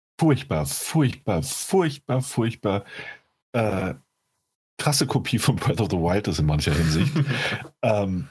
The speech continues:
Speaker 1: nee, ich find's, ich find's wirklich gut. Also jetzt nach den drei Stunden,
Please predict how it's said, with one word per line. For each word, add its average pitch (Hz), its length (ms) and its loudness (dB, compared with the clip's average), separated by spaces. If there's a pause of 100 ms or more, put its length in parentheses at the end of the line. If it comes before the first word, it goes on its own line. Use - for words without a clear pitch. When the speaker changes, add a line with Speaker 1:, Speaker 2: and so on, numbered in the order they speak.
(120)
Speaker 1:
nee, 135 120 4
ich 117 180 -2
find's, 123 320 0
ich - 80 -4
find's 107 180 -2
wirklich - 260 -2
gut. - 320 -2
Also 107 240 2
jetzt 104 280 0
nach 139 100 0
den 139 140 0
drei 123 220 0
Stunden, 143 500 0